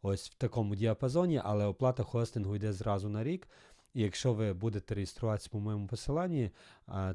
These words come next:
то ви отримаєте скидку на перший рік. Оплачувати потрібно за цілий рік, приблизно там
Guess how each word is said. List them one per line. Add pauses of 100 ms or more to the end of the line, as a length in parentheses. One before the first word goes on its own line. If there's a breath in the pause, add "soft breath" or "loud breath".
то
ви
отримаєте
скидку
на
перший
рік.
Оплачувати
потрібно
за (240 loud breath)
цілий
рік,
приблизно
там